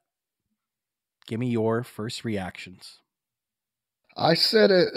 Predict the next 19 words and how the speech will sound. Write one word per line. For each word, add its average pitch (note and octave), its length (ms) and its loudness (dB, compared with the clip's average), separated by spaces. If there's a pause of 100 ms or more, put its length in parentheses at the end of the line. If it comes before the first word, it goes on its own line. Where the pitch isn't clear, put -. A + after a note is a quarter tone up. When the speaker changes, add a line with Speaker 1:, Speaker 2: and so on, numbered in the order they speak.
(120)
Speaker 2:
I D3 140 2
did D3 240 4
a, A#2+ 300 4 (640)
I B2+ 120 -2
did C3 180 2
a A#2+ 80 4
B B2+ 280 4
R A#2 240 8
Live G#2+ 760 2 (420)
session G#2 600 -2
last C3 480 2
Friday, F2+ 480 0 (800)
and G#2 200 -2
that's A2+ 280 2
where A2 140 2
I G2+ 100 2
said G2+ 460 0
that F#2+ 300 -2 (840)
Siakam A2 840 2